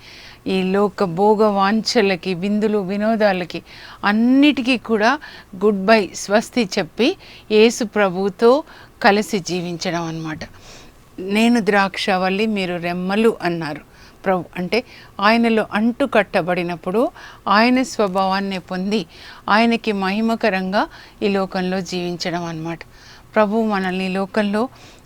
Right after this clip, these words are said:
ఎందుకు సృజించారంటే, యేసుక్రీస్తుకి సాక్షులుగా, పరలోక తండ్రి బిడ్డలుగా ఈ లోకంలో ఆయనకి మహిమకరంగా జీవించాలి. అందుకే ఇన్యాసి వారు అంటారు,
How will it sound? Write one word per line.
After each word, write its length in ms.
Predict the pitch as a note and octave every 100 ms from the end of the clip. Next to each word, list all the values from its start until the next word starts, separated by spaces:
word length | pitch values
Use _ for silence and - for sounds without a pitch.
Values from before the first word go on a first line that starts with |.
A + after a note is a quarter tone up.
| G#3+
ఎందుకు 640 | A3+ B3 A#3 B3 A#3+ G#3+ -
సృజించారంటే, 960 | - F#3+ G#3 A3 A3+ F#3+ F3+ F3+ B3 D4+ - - - -
యేసుక్రీస్తుకి 1120 | A3+ B3 - C4+ - A#3+ B3 - A#3 G#3 G#3+
సాక్షులుగా, 880 | - F#3 F3 - - G#3 G3 G#3 F#3+ - - - - - - A3
పరలోక 440 | G#3 A#3 B3 B3+
తండ్రి 380 | A#3+ A3 G#3 G#3
బిడ్డలుగా 640 | F#3 E3 G3 G3+ G3 F#3+ - - - - - - - -
ఈ 60 | A3
లోకంలో 680 | G#3+ G3+ - G#3 G3+ A3+ C4 - -
ఆయనకి 540 | F#3+ G#3+ C4 C#4+ - A#3+
మహిమకరంగా 800 | G3+ F#3+ G3 F#3+ G3 F3+ F#3 G3
జీవించాలి. 640 | F3+ E3+ F3+ F3 F3 D3+ - - - - - - - -
అందుకే 360 | A3+ A#3+ A#3
ఇన్యాసి 460 | G#3 G#3+ G#3+ G3+ G3
వారు 160 | F#3
అంటారు, 380 | F3+ F3+ G3 F3